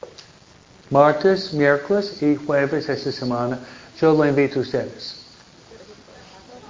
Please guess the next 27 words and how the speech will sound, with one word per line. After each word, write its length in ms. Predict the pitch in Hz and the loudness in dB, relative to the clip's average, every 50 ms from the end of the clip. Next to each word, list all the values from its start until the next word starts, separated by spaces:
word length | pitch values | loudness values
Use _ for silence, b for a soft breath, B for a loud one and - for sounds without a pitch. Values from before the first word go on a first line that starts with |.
| 208 202 208 214 233 - - - - - - - - - - - - 131 | -18 -18 -16 -16 -16 -18 -18 -18 -18 -18 -18 -20 -20 -20 -20 -14 -2 2
Va 140 | 139 147 156 | 4 6 6
a 40 | 156 | 4
ser 220 | 151 - 208 196 202 220 | 4 4 4 6 6 6
en 80 | 233 | 6
inglés, 800 | 240 226 208 202 175 156 160 196 240 254 247 - - - - - - | 6 6 6 6 6 6 6 4 4 2 -2 -6 -10 -12 -14 -14 -12
entonces 440 | 147 143 - - 156 156 156 170 165 | -10 -6 0 2 2 2 4 2 2
pueden 240 | 165 170 165 165 165 | 4 4 4 6 6
matar 440 | 160 160 156 - 165 156 143 127 - | 4 4 4 4 4 4 4 4 4
dos 300 | 175 185 196 220 226 220 - - | 6 6 8 6 6 4 2 2
pájaros 520 | - 185 185 185 185 - 190 185 185 180 185 | 4 4 4 4 2 0 2 2 2 2 0
con 200 | - 180 175 170 | 0 0 2 2
un 100 | 170 165 | 2 2
tiro. 440 | - - 226 214 196 160 131 113 - - B B B B B B B B B B | 2 4 6 6 6 6 4 0 -2 -6 B B B B B B B B B B
Aprender 680 | 156 160 160 - 175 165 160 151 175 196 240 254 254 | 4 4 4 4 2 2 4 6 6 8 8 6 6
los 240 | 240 226 208 208 208 | 6 4 4 4 4
misterios 720 | 196 185 170 - - - 180 175 170 165 170 170 165 165 | 2 2 2 2 4 4 6 6 8 8 6 6 4 4
luminosos 720 | 170 170 165 160 160 170 185 208 226 - - 277 254 - - B B B B B - | 4 2 2 4 6 6 6 6 6 4 2 0 0 0 -2 B B B B B 4
y 40 | 170 | 6
le 240 | 165 165 165 165 151 | 8 8 8 8 6
voy 240 | 156 170 175 170 170 | 6 6 6 6 6
a 40 | |
dar 420 | 180 175 180 185 180 - - - - - | 6 6 6 4 2 -2 -10 -12 -8 -2
una 200 | 170 165 160 151 | 0 0 0 0
clase 520 | - - 180 175 180 180 175 - 190 175 | 2 4 4 6 6 4 2 2 0 0
gratis 640 | 160 - 156 151 147 151 151 151 - 180 170 165 170 | 2 2 4 4 6 4 4 2 2 2 0 2 0
en 340 | - - 151 156 156 156 143 | -4 -4 -2 -2 0 0 0
inglés. 1040 | 143 143 135 123 135 131 123 113 110 117 - - - - - - - - - - | 0 0 0 0 0 0 0 0 -2 -6 -6 -6 -4 -4 -2 -2 -2 -4 -6 -6